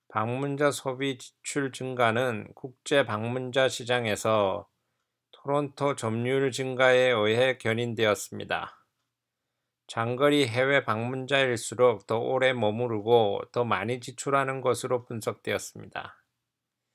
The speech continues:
토론토는 이 지역에서 판매된 객실의 오십칠 프로를, 호텔 객수 매출의 육십오 프로를 차지했습니다. 그래프를 보시면,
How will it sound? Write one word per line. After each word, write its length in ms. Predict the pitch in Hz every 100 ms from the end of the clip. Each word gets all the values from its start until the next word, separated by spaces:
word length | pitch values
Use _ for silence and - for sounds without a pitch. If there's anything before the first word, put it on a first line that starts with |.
| _ _ _
토론토는 1040 | - - 151 151 - - 131 139 120 101 -
이 180 | - 135
지역에서 600 | 143 147 127 123 131 123
판매된 580 | - 139 139 127 127
객실의 720 | 113 120 - - 139 131 131 143
오십칠 640 | 110 110 - - - 135
프로를, 680 | - 123 107 117 107 98 - _ _ _ _ _ _ _ _ -
호텔 380 | 135 - 147
객수 400 | - 135 - -
매출의 840 | 139 123 139 - - 143 143 156 143
육십오 480 | 127 120 156 123 107
프로를 560 | - 135 135 139 147
차지했습니다. 1080 | 143 - 127 120 104 - 98 98 87 - - _ _ _ _ _ _ _ _ _ _ _ _ _ _ _ _ _ _ _ _ _ _ _ _ _ _
그래프를 560 | - 120 135 135 139 135
보시면, 640 | 123 113 120 117 143 180